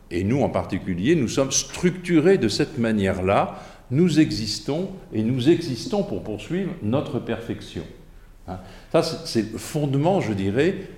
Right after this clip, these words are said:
naturel et philosophique de la morale. Et c'est à ça que saint Thomas rattache la vertu de religion. C'est intéressant,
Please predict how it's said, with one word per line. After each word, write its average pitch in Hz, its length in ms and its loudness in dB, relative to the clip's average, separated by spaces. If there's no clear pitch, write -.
naturel 123 800 0
et 101 60 2
philosophique 113 800 0
de 95 120 4
la 120 140 6
morale. 104 400 2
Et 117 80 2
c'est 147 160 0
à 196 100 6
ça - 580 -4
que 117 60 0
saint 143 180 -2
Thomas 151 360 2
rattache 170 500 -2
la 117 80 2
vertu 117 600 -4
de 95 80 -2
religion. 120 640 2
C'est 90 220 -4
intéressant, 104 840 -2